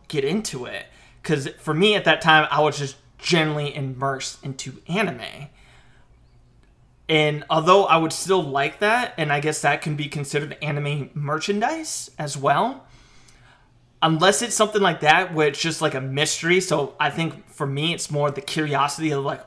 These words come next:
"Ooh, what am I gonna get?" than just going out and buying something because it's anime. I have to really enjoy that series in order for me to get it.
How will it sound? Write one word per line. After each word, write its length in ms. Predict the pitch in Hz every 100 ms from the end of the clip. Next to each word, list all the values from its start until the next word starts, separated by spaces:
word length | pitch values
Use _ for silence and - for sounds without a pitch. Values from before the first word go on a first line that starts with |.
| 196
"Ooh, 180 | 185
what 280 | 165 135 156
am 60 | 156
I 100 | 147
gonna 300 | 139 131 131
get?" 500 | 151 143 127 - - - - _ _ _ _ -
than 380 | 151 156 151 143
just 240 | 160 143
going 240 | 156 156
out 260 | 147 147 -
and 240 | 151 143
buying 300 | 139 135 151
something 380 | 147 160 147 156
because 600 | 147 131 - - 139 143
it's 220 | 147 - -
anime. 580 | 143 139 156 170 175 185 - - _ _ - - _
I 60 | 170
have 140 | 180
to 80 | 185
really 960 | 143 131 143 175 170 165 160 160 156 - _ _ _
enjoy 440 | 156 143 151 139 139
that 240 | 131 -
series 760 | - - 143 151 156 160 165 - _ _ _
in 140 | 143 139
order 300 | 151 139 139
for 140 | 135
me 160 | 139 135
to 80 |
get 240 | 131 123 123
it. 220 | - -